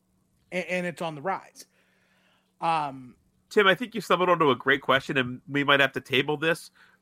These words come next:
Speaker 2: but, uh, Sinclair's a very wealthy company. Could Sinclair have thrown the money at Ring of Honor the way the Khans are doing A E W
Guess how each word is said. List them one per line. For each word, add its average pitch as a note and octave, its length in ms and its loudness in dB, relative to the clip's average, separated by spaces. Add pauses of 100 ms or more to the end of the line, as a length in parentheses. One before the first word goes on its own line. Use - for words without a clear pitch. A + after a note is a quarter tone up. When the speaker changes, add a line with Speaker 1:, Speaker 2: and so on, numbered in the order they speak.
Speaker 2:
but, D3 300 4
uh, C#3+ 300 6 (1700)
Sinclair's D3+ 800 0
a C3 60 0
very B2+ 400 2
wealthy B2+ 400 2
company. B2 540 -4 (400)
Could E3 220 -4
Sinclair D#3 640 0
have D3+ 140 2
thrown C#3 340 4
the D3+ 80 0
money C3+ 340 0
at C#3 120 0
Ring C3 200 0
of C3+ 120 0
Honor B2+ 340 2
the C3+ 140 -2
way C3 420 2 (500)
the C3 580 0 (460)
Khans B2+ 500 0
are C#3+ 140 4
doing C3+ 340 0
A C3 40 -6
E C3+ 200 2
W C3+ 540 0